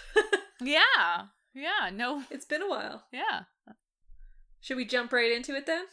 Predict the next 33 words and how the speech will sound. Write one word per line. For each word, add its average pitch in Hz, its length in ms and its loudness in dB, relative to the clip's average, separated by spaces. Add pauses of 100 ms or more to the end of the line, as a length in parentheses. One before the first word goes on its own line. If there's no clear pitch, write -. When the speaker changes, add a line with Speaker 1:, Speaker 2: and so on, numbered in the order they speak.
(760)
Speaker 2:
Let's 240 760 -8 (480)
jump 180 380 -6
right 151 180 -6
in. 139 280 -12 (260)
Before 262 300 -4
we 247 80 -6
do, 185 180 -6
though, 175 300 -4
I 202 160 0
will 220 180 -6
have 208 220 -8
to - 100 -16
say, 156 380 -10 (680)
remember 311 360 0 (100)
a 302 60 4
couple 233 360 -2
of 190 80 -4
weeks 180 280 -10
ago, 185 600 -4
a - 40 -20
few 170 240 -12
weeks 160 280 -16
ago, 165 460 -12 (260)
months, 170 600 -8
who's 180 160 -10
counting? 170 420 -10 (480)
Uh, 190 460 0 (580)
but 190 380 2
when 214 200 -6
we 220 80 -8
were 226 140 -2
talking 185 800 -8 (400)
about 170 720 -2